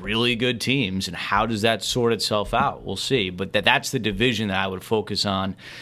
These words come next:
I still think you peg Seattle as the favorite.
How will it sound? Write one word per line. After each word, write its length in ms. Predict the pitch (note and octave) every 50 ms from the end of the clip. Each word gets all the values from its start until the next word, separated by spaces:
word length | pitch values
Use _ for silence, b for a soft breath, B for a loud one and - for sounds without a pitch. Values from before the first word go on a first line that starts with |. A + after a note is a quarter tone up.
| B B B
I 120 | - A#2
still 260 | G#2+ - - D3 B2+
think 260 | A2+ - B2+ A#2 G2
you 60 | A2+ A2
peg 320 | - - B2 A#2 A2+ G2
Seattle 560 | - - A2+ G#2+ G#2 G#2+ G#2+ G#2+ A2 G#2+ G#2
as 140 | G2 F#2 -
the 80 | G2 F2+
favorite. 580 | - - G#2 G2 F#2+ F2+ F#2 F#2 F#2 F2 -